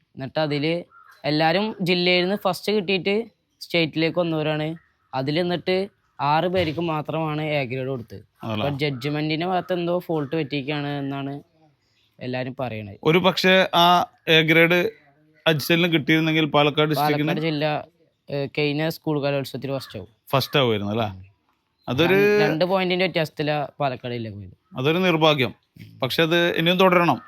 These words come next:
Speaker 2: ഏത് നിർഭാഗ്യമല്ല,
Speaker 1: ഉം.
Speaker 2: ഇനിയും പാട്ടുകളായിട്ട് മുന്നോട്ട് പോകണം.
Speaker 1: പാട്ട് ഇനിയും തുടരും.
Speaker 2: കാരണം ഈ കലാപരമായിട്ടുള്ള കഴിവുകൾ എല്ലാവരിലും ഇല്ല.
Speaker 1: ഉം.
Speaker 2: അത് ചില ആളുകളിൽ ദൈവം തന്നൊരു,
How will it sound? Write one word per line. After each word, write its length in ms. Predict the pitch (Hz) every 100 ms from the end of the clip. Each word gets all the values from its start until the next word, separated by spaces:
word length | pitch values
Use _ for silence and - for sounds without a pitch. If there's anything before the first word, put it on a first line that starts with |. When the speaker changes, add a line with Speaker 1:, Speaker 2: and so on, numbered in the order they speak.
| 135
Speaker 2:
ഏത് 240 | 139 143
നിർഭാഗ്യമല്ല, 680 | 143 135 156 170 156 131 -
Speaker 1:
ഉം. 120 | 117
Speaker 2:
ഇനിയും 220 | 131 151 147
പാട്ടുകളായിട്ട് 600 | 131 135 165 180 180 170
മുന്നോട്ട് 320 | 151 139 123
പോകണം. 200 | 117 113
Speaker 1:
പാട്ട് 220 | 123 -
ഇനിയും 240 | 165 160
തുടരും. 180 | 156 123
Speaker 2:
കാരണം 200 | 131 151
ഈ 80 | 160 147
കലാപരമായിട്ടുള്ള 680 | 143 151 156 165 165 170 165
കഴിവുകൾ 500 | 156 147 147 156 170 - -
എല്ലാവരിലും 580 | 123 131 135 143 139 143
ഇല്ല. 260 | 113 92 - 131
Speaker 1:
ഉം. 80 |
Speaker 2:
അത് 200 | 120 131
ചില 240 | 104 131 151
ആളുകളിൽ 540 | 160 151 147 139 151 -
ദൈവം 380 | 131 123 131 131
തന്നൊരു, 340 | 120 123 123